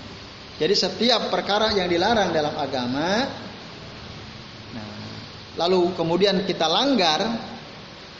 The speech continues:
itu tentu akan ada pengaruhnya. Kalau itu dari usaha, terhadap usaha atau rezeki yang kita dapatkan, mungkin keberkahannya akan ber-, berkurang, gitu, gitu.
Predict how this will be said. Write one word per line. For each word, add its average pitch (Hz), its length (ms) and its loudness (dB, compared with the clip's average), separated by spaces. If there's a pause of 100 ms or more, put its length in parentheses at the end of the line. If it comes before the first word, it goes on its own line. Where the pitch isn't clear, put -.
(260)
itu 170 240 2
tentu 151 320 2
akan 202 440 2 (280)
ada 160 240 2
pengaruhnya. 151 720 2 (640)
Kalau 151 160 2
itu 165 160 0
dari 160 240 2
usaha, 165 320 0
terhadap 170 360 -2
usaha 190 400 -2 (420)
atau 151 220 -2
rezeki 147 400 0
yang 175 160 0
kita 165 240 -2
dapatkan, 185 720 -8
mungkin 190 320 2
keberkahannya 160 720 0 (140)
akan 175 160 0
ber-, 208 280 2 (360)
berkurang, 147 640 -4 (800)
gitu, 120 300 -8 (1500)
gitu. 120 220 -10